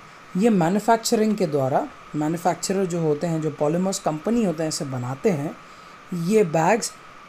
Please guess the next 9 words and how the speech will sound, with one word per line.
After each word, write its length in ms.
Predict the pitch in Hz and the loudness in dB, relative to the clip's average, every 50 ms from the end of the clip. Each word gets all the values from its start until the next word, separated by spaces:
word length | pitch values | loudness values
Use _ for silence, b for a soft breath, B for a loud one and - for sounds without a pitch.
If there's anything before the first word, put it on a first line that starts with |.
| - - - - - - | -20 -20 -20 -16 -2 4
particular 500 | 202 208 196 262 240 208 240 226 208 185 185 | 4 4 6 4 2 4 6 6 6 4 4
company, 480 | - 151 139 135 139 143 135 131 139 135 | 0 -2 -2 -2 -2 -2 -2 -2 -4 -4
for 180 | - 175 175 | -2 -2 0
an 100 | 180 190 | 0 0
example 440 | 180 160 151 185 180 175 - 196 175 | -2 -2 0 0 0 0 -2 -6 -6
किसी 300 | - 190 175 - 208 202 - | -4 -6 -4 -4 -4 -6 -4
sugar 320 | - - 202 180 190 214 202 | -2 -2 -2 2 2 0 0
factory 420 | - - 170 - - - 156 151 147 | 2 -2 -2 -2 -4 -10 -8 -8 -4
को 240 | 151 175 247 320 | 0 0 0 0